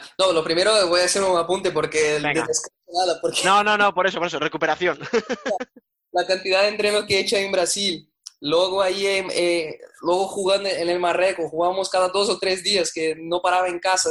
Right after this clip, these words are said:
Speaker 1: viajando, <laughs> jugando y tal, era una locura eso.
Speaker 2: Eso es descansar, ¿no? <laughs>
Speaker 1: Poco. Sí que necesitaba, necesitaba el tiempo para hacer un, un trabajo que no era en la pista,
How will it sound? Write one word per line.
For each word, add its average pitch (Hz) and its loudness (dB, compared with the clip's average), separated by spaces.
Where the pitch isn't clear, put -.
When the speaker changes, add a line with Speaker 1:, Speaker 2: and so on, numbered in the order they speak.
Speaker 1:
viajando, 160 0
<laughs> - -4
jugando 170 -6
y - -16
tal, 170 0
era 156 -2
una 156 -2
locura 143 -4
eso. 139 -2
Speaker 2:
Eso 160 -4
es 170 0
descansar, 165 -2
¿no? 170 -4
<laughs> - -4
Speaker 1:
Poco. 143 -2
Sí 170 -4
que 175 0
necesitaba, 180 0
necesitaba 156 -6
el 139 -18
tiempo 170 -4
para 143 0
hacer 160 0
un, 151 -4
un 147 -8
trabajo 156 -2
que 147 -10
no 160 2
era 175 2
en 170 0
la 160 0
pista, 226 -6